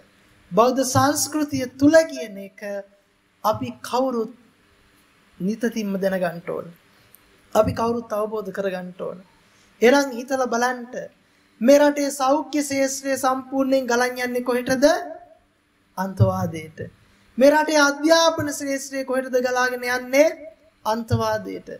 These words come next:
මේ රටේ නිෂ්පාදන ශාස්ත්‍රය කොහෙටද ගලාගෙන යන්නේ?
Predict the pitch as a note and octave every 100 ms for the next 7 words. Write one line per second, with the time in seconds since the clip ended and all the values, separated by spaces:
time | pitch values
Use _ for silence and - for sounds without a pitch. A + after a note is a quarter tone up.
0 | _ _ _ - B3+ D4+ D#4 E4 D#4 D4
1 | - E4+ E4+ E4 E4 D4 D4+ D4 C#4+ C#4+
2 | C#4 C4 C4+ C4 B3+ B3+ B3 B3 B3 A#3+
3 | B3 C4+